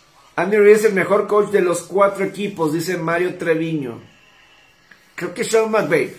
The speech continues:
Lo que yo sí voy a decir de Andy Reid, ¿cómo estás, Mario? Gusto en saludarte. Es el mejor coach de los cuatro equipos. Yo lo que sí voy a decir de Andy Reid, que se deje de cosas.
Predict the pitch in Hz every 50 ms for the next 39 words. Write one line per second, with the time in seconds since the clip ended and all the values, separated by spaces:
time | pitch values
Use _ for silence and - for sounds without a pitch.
0 | - - - 180 190 190 196 196 196 202 214 277 - - - - 277 285 269 247
1 | 247 254 247 226 196 - 214 220 226 220 185 190 185 170 160 - 160 170 170 190
2 | 185 156 156 160 156 156 - 170 180 175 175 180 170 165 170 170 165 151 131 135
3 | 147 147 - 165 160 156 156 156 147 143 147 156 151 151 - - - 165 160 160
4 | 160 160 175 185 208 185 185 - 180 190 196 190 190 - 156 170 156 151 147 147
5 | - - 165 165 165 - - - 160 156 - - - - - - - - - -
6 | - - - - 180 233 277 311 302 - 214 170 208 214 220 233 233 214 - -
7 | 185 190 196 190 180 175 175 185 202 190 165 147 135 135 139 - - _ _ _
8 | _ _ _ _ _ _ _ _ _ _ _ _ _ _ _ _ _ _ _ _
9 | _ _ _ _ _ _ _ _ _ _ _ _ _ - - 180 170 185 196 226
10 | 226 233 240 214 - 202 226 165 156 131 - - - -